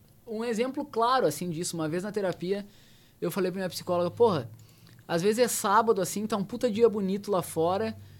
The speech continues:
e aí eu queria dormir, mas aí eu sinto que eu tô perdendo alguma coisa e tô.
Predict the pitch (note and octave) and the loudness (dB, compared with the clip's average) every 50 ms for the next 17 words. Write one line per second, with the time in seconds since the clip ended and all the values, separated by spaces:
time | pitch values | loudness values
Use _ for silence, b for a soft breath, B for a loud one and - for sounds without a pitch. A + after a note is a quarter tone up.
0 | B B B B - F#3 G3 G3+ F#3+ F#3+ G3 G3+ G3+ G3+ - A3 G#3 A#3 B3 A3 | B B B B -8 2 4 4 4 6 6 4 4 4 0 2 4 4 2 2
1 | B3+ A3 G#3 G#3 G#3+ A#3 C4 C#4 C#4 C4+ - - G3+ G3+ G#3 G3+ G#3+ G#3 G3+ G#3 | 2 0 0 0 0 0 0 0 -2 -6 -8 -8 -6 -4 -2 0 0 0 -2 -2
2 | G#3 A3 A3 A3+ A3 G3+ G#3 - G#3+ G#3 - - G#3 G#3+ G#3+ G3 - G#3 F#3+ E3 | -4 -2 2 2 2 2 2 -2 -4 -2 0 -2 0 0 0 0 2 2 2 2
3 | D3 E3 F3+ G3 G#3 G#3 G3 F3+ F3+ F3 E3+ D#3+ - - D#3+ E3+ F#3 G3 G3+ F#3+ | 2 0 0 2 0 0 0 0 -2 -4 -6 -4 -2 0 0 2 2 2 2 0
4 | E3 E3+ D#3+ - E3 D#3 D3+ D3+ D3 | 0 -4 -6 -4 -2 -2 -2 -2 -2